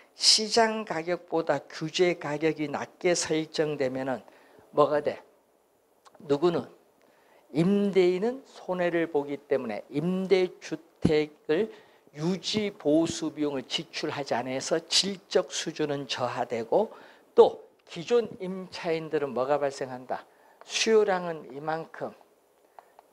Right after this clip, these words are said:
증가하는데, 우리는 임대는 손해를 보기 때문에 임대주택 자금을 투자하기를 기피해서 공급량은 감소하죠. 공급은 요건데, 사회적으로 필요한 양은 이만큼이다 보니까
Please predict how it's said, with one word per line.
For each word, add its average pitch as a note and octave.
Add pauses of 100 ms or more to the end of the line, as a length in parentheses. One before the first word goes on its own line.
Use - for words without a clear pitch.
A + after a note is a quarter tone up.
증가하는데, C#3 (500)
우리는 C#3 (460)
임대는 G3
손해를 E3+
보기 C#3
때문에 A#2+
임대주택 E3+
자금을 D3
투자하기를 D3
기피해서 D3
공급량은 C3+
감소하죠. A#2+ (640)
공급은 G3+
요건데, D#3+
사회적으로 F#3
필요한 D#3+
양은 C#3+
이만큼이다 C#3+
보니까 B2